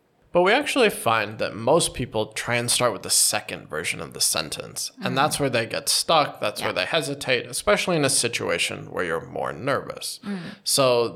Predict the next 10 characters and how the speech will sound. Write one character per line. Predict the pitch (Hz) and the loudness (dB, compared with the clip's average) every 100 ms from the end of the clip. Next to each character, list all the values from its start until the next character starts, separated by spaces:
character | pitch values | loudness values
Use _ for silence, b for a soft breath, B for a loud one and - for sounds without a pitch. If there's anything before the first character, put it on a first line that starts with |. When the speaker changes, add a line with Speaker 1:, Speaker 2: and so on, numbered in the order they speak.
| 104 | 0
Speaker 1:
this | 113 113 - | 0 2 -2
rule | 185 240 127 101 98 - | 2 4 6 4 2 2
of | 95 82 - - | 2 0 -4 -14
keep | - - 135 131 | -8 -4 -2 -2
it | - | -2
simple, | - - 120 98 - - - _ _ B | 0 0 -2 -4 -10 -12 -14 _ _ B
Speaker 2:
Yeah. | B B _ - | B B _ -10
Speaker 1:
keep | - 135 - | -2 -2 0
it | 113 107 - _ - | -2 -2 -10 _ -8
easy, | 226 208 135 110 101 101 | -2 2 2 2 -2 -6